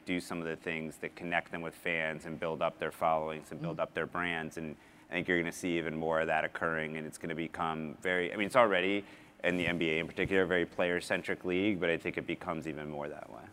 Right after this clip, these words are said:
Speaker 2: So, you know, Wick, you're obviously, you mentioned that you're, like, going for it for the championship this year. Um, you know, w-, as you're thinking about championships and the vision for the Celtics, w-,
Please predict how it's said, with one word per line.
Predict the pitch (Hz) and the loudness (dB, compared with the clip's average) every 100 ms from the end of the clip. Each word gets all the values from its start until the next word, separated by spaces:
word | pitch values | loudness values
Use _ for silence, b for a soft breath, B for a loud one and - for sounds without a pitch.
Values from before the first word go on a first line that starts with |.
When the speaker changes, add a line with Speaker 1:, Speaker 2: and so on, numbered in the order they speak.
| - - B B B 92 B B B B - - - | -20 -20 B B B -14 B B B B -20 -20 -6
Speaker 2:
So, | - 180 165 160 151 147 - - - | 6 8 10 8 8 4 -2 -14 0
you | 160 | 4
know, | 151 135 - - - | 4 2 -4 -12 4
Wick, | 175 175 147 - | 8 8 6 2
you're | 147 151 | 6 10
obviously, | 147 147 - 151 | 10 6 4 4
you | 143 - | 4 4
mentioned | 147 143 156 147 | 4 4 4 2
that | 135 | 4
you're, | 143 139 | 4 4
like, | - 147 | 4 4
going | 139 151 147 143 | 6 4 4 2
for | 147 139 | 4 4
it | 131 | 4
for | 139 135 | 2 4
the | 131 131 - | 2 0 -2
championship | - 147 143 139 135 135 - | -2 0 0 0 0 -2 0
this | 139 131 | -2 0
year. | 139 123 123 127 B B B - | 2 2 0 -4 B B B 6
Um, | 147 135 127 123 139 - | 8 8 6 2 -2 -6
you | - | 0
know, | 143 135 | 2 2
w-, | - 143 - - | 2 0 0 4
as | - 160 151 | 8 8 8
you're | 160 | 4
thinking | 156 160 147 143 | 4 2 2 4
about | 139 127 | 6 4
championships | - 143 135 135 127 139 - | 4 0 0 -2 0 -2 0
and | 135 | 0
the | |
vision | 127 135 131 | 2 0 -2
for | 135 | -2
the | 131 | -2
Celtics, | 127 127 - 123 | 0 0 -2 -4
w-, | 135 | -6